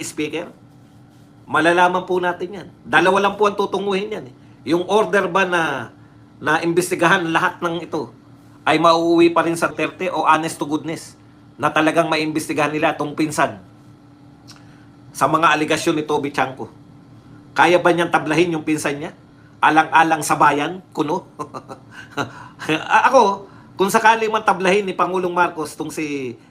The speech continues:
pinsan Romualdez, hindi a-, alang-alang sa bayan. Kung hindi alang-alang para isalba naman niya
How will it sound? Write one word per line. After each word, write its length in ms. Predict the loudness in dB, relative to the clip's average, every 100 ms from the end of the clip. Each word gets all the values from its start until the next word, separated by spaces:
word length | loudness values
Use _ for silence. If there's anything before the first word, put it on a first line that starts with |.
| -4
pinsan 400 | -2 0 -2 -2
Romualdez, 480 | -2 -2 -2 -6 -6 -2
hindi 240 | 2 2 4
a-, 240 | 4 4 2
alang-alang 480 | 2 4 2 2 -6
sa 80 | -2
bayan. 420 | -2 -2 -12 -20 -20 -20 _ -20 -20 -12 -4
Kung 80 | -2
hindi 320 | -2 0 2
alang-alang 800 | 4 2 2 2 2 2 -4 0
para 240 | 2 2
isalba 400 | -2 -4 -2 -4
naman 240 | -2 -6 -6
niya 160 | -8